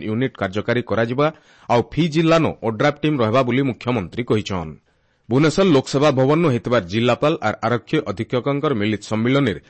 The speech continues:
ଦୁଇ ନମ୍ବର ଦିନେ ମହିଳା ସୁରକ୍ଷା କ୍ଷେତ୍ର ଥି ବହୁଟି ବିଭାଗର ଏକକ ସମନ୍ୱୟ ଉପରେ ଗୋଟେ ସ୍ୱତନ୍ତ୍ର ଅଧିବେଶନ ହେଇଛି। ଇ ଅଧିବେଶନର ଆଲୋଚନା ଥି ମୁଖ୍ୟମନ୍ତ୍ରୀ ମୋହନ ଚରଣ ମାଝୀ ଆଉ ଗୃହ ବିଭାଗର ସ୍ୱତନ୍ତ୍ର ଶାସନ ସଚିବ ସନ୍ତୋଷ ବାଲାଙ୍କର ସାଙ୍ଗେ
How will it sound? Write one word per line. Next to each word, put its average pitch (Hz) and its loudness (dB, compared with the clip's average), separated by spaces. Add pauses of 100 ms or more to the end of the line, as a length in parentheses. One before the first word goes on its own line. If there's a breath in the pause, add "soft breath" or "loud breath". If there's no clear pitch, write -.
(240 soft breath)
ଦୁଇ 135 2
ନମ୍ବର 156 2
ଦିନେ 156 2
ମହିଳା 123 2
ସୁରକ୍ଷା 117 -2
କ୍ଷେତ୍ର 113 -6
ଥି 135 -2
ବହୁଟି 107 0
ବିଭାଗର 113 0 (440 soft breath)
ଏକକ 120 0
ସମନ୍ୱୟ 131 2
ଉପରେ 135 2
ଗୋଟେ 107 -2
ସ୍ୱତନ୍ତ୍ର 139 -2
ଅଧିବେଶନ 101 -2
ହେଇଛି। 101 -4 (600 soft breath)
ଇ 139 2
ଅଧିବେଶନର 147 4
ଆଲୋଚନା 127 2
ଥି 160 -2
ମୁଖ୍ୟମନ୍ତ୍ରୀ 117 -2
ମୋହନ 110 -2
ଚରଣ 135 -2
ମାଝୀ 107 -2 (180)
ଆଉ 104 2 (440 soft breath)
ଗୃହ 127 2
ବିଭାଗର 156 2
ସ୍ୱତନ୍ତ୍ର 120 -2
ଶାସନ 113 -2
ସଚିବ 151 -4 (360 soft breath)
ସନ୍ତୋଷ 123 0
ବାଲାଙ୍କର 131 2
ସାଙ୍ଗେ 143 0